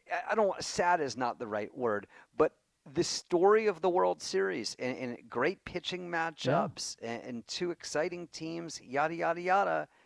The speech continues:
Speaker 1: is these things that don't really have anything to do with the World Series.
Speaker 2: No, and I think, but I think it goes back to what I was talking about, um, pace. You know, and we're not playing
Speaker 1: Yep.
Speaker 2: the, uh,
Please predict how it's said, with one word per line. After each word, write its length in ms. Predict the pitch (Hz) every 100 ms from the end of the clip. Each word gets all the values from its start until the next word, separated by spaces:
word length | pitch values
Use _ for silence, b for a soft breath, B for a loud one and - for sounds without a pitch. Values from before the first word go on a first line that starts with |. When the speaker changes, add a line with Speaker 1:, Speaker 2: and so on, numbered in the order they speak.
| b _
Speaker 1:
is 360 | 143 151 143 127
these 340 | 143 156 147
things 380 | - 170 175 151
that 180 | 165 143
don't 280 | 165 180 -
really 340 | - 160 175 170
have 220 | 160 156
anything 360 | 165 170 170 170
to 100 | 151
do 160 | 160
with 100 | 170
the 60 | 165
World 300 | 160 175 170
Series. 600 | - 190 175 - - - 208
Speaker 2:
No, 160 | 202
and 100 | 208
I 60 | 208
think, 280 | - 254 -
but 80 | 208
I 80 | 190
think 220 | 247 247
it 80 | 202
goes 140 | 190
back 240 | - 185
to 120 | - 165
what 100 | 147
I 20 |
was 80 | 143
talking 360 | 165 156 143
about, 320 | 131 127 120 - -
um, 360 | 120 110 110 - _ _
pace. 500 | - 254 104 - - _ _ _
You 100 | 131
know, 120 | 135
and 80 | 143
we're 60 | 151
not 160 | 190
playing 320 | - 180 175 160
Speaker 1:
Yep. 120 | 151
Speaker 2:
the, 180 | 139 139
uh, 240 | 131 123